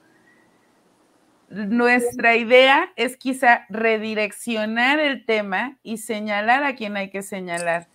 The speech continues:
porque creo que a veces se olvida que todo inició con él, que no inició con ustedes, y que él fue quien creó este grupo que viene incluso de antes de ustedes, haciendo estas cosas.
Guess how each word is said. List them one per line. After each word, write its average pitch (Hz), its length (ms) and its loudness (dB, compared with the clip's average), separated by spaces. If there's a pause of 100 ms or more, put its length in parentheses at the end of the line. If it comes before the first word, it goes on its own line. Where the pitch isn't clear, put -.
(260)
porque 226 640 -2 (200)
creo 269 260 -2
que 320 80 4
a 311 40 8
veces 285 320 -2
se 277 100 -2
olvida 233 720 -4 (420)
que 208 140 -8
todo 240 260 -2
inició 226 480 -4
con 220 240 -6
él, 233 280 -10 (840)
que 226 140 0
no 226 200 -4
inició 269 500 -2
con 269 180 0
ustedes, 226 840 -6 (480)
y 208 140 -10
que 226 280 2
él 254 100 -2
fue 254 240 -2
quien 262 260 -4
creó 220 480 -4
este 226 420 -4
grupo 220 520 -6
que 202 100 -6
viene 208 280 -6
incluso 208 440 -8
de 175 120 -2
antes 262 440 -2
de 262 60 -4
ustedes, 202 580 -6 (720)
haciendo 247 460 0
estas 254 360 0
cosas. 285 540 -2